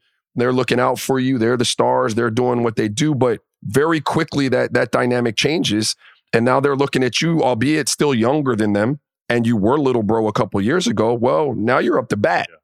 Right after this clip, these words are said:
Speaker 1: Now you're up to bat. And so when those dudes look at you, your interaction with them, and when you're on the field with them, they can't see little bro in your eyes.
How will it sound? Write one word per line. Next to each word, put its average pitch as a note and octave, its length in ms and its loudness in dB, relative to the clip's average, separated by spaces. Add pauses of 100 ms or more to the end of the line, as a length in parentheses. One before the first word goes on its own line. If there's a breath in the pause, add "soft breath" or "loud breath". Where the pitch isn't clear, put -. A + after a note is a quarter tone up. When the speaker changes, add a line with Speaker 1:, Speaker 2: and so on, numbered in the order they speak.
(380)
Speaker 1:
Now B2 140 0
you're - 120 0
up C3 80 -2
to A#2+ 100 0
bat. B2+ 360 0
And A#2+ 100 0
so C#3+ 160 2
when C3 180 0
those F3 200 0
dudes D3+ 240 0
look D#3+ 200 0
at C#3+ 180 0
you, B2 240 0 (180)
your D#3 280 2
interaction C#3+ 540 0
with A2+ 140 -4
them, A2+ 280 -2 (300)
and A#2+ 120 2
when C#3+ 120 2
you're F#3 160 0
on C#3+ 80 0
the B2 80 2
field F#3 320 -2
with B2 140 -2
them, A#2+ 200 0
they C#3+ 160 0
can't - 240 0
see A3 200 0
little E3 300 2
bro G#2 260 0
in F#2+ 80 0
your F#2 160 0
eyes. F#2+ 340 -2